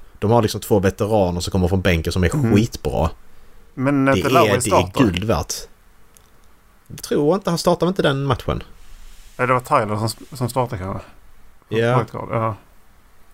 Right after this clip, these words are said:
Speaker 1: Men för det är, det är coolt. Och sen, alltså, Kevin Love, han, jag tycker, jag vet inte vad, men han är liksom...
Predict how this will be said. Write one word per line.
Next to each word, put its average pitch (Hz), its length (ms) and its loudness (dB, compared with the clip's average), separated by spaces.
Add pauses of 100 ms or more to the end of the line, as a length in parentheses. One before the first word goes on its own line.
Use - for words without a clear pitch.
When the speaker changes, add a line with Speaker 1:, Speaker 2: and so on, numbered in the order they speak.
(720)
Speaker 1:
Men 110 180 2
för 113 120 -4
det 104 360 2
är, 82 80 -2
det 90 200 2
är 82 40 -2
coolt. - 560 -4
Och - 60 -4
sen, 98 180 0
alltså, 98 280 0
Kevin 98 320 2
Love, 82 200 -2
han, 90 200 -2
jag 95 180 2
tycker, - 300 -6
jag 120 80 4
vet 147 120 4
inte 156 140 -4
vad, 95 340 2
men 113 100 0
han 135 200 0
är 147 80 4
liksom... 110 420 0